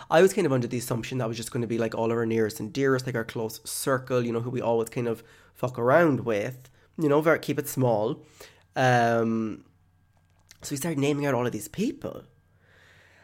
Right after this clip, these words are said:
And it was kind of, like, shady character after shady character, you know? Um, so we named the entire list. And I was like, "Are you actually fucking serious?" I was like,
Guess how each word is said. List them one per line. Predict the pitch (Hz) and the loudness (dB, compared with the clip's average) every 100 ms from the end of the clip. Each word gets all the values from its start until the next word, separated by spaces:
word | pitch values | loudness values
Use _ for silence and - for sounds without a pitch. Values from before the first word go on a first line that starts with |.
| _ _ | _ _
And | 185 165 160 151 143 - - _ | 8 8 8 6 2 -4 -14 _
it | 185 185 | -2 0
was | 170 | 0
kind | - 202 180 | 0 0 2
of, | 165 | 2
like, | 156 143 135 127 127 127 | 2 4 4 2 -2 -4
shady | - 185 151 | -4 -2 -2
character | 135 160 151 147 | -2 -2 -2 -2
after | 123 - | -6 -4
shady | 123 110 | -6 -4
character, | 214 262 - - - - _ - - _ | 0 0 -2 -8 -10 -14 _ -20 -20 _
you | 139 | 0
know? | 131 135 190 254 - _ - - - _ _ _ - | 4 4 2 -2 -16 _ -18 -18 -18 _ _ _ 0
Um, | 165 143 139 135 131 131 127 - - | 4 6 6 6 4 2 0 -10 -12
so | - | 2
we | 185 | 6
named | 180 226 226 | 6 6 4
the | - | 2
entire | 151 - 143 127 | 2 2 2 4
list. | 117 143 208 123 - - - - _ | 4 4 4 0 -6 -12 -16 -20 _
And | 143 | 2
I | 185 | 4
was | 196 165 | 4 2
like, | 139 | -2
"Are | - | 0
you | 143 180 247 320 302 - _ | -2 0 -2 -4 -6 -10 _
actually | 143 127 - 135 120 | 0 0 -2 0 0
fucking | - 123 127 110 | -2 -4 -4 -8
serious?" | - 185 240 113 110 | 0 0 2 -2 -4
I | - | -4
was | 156 151 | -2 0
like, | 135 | -2